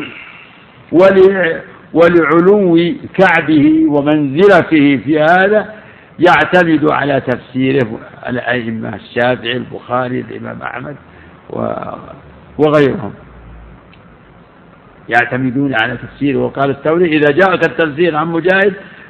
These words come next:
فحسبك به". وهذا يقتضي، وهذا يدل على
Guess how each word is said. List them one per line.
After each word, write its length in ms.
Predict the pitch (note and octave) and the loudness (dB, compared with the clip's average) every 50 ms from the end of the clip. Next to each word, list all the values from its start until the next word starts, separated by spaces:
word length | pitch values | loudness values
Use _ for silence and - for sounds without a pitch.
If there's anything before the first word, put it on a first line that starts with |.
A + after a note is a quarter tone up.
| - - | -8 -4
فحسبك 840 | - B2+ A#2+ C3 D3+ C#3 - - - A2 A2+ B2 - - G#2+ G#2 | -4 -4 -2 -2 -4 -4 -6 -10 -14 -10 -10 -8 -8 -8 -10 -10
به". 300 | G2 G#2 G#2 G2 F2+ G2 - - - - - - - - - - - - - - - - - - - - - - - - | -10 -10 -12 -12 -12 -14 -16 -20 -20 -20 -20 -20 -20 -20 -20 -20 -20 -20 -20 -20 -20 -20 -20 -20 -20 -20 -20 -20 -6 0
وهذا 360 | D#3 F3 F3+ F#3+ A3+ A#3+ A#3 F#3+ E3 D#3 | 2 4 4 4 4 4 4 4 4 4
يقتضي، 880 | D3+ D3 C#3+ D3+ D3+ C#3 - - - F3+ F#3+ F3+ F3+ F3+ F#3 F3 E3+ - - - - - - - - - - A#2 A#2 A#2+ B2 B2 C3 C3 B2+ | 4 2 0 -2 -4 -4 -4 -2 -2 0 2 2 2 2 2 2 -2 -4 -10 -20 -20 -20 -20 -20 -20 -12 -8 -6 -4 -2 -2 -2 -2 -4 -4
وهذا 400 | B2 B2 B2+ C3+ C3+ C3+ D3+ E3+ | -4 -2 0 2 4 4 4 4
يدل 420 | E3+ D#3+ D#3 D3 D3+ F#3+ F#3 F3 D#3 | 4 4 4 4 4 4 4 4 2
على 540 | C#3 C#3+ D3+ D3 C#3+ C#3 C#3 C#3 C3+ C3 | 2 2 2 2 0 0 0 0 -2 -4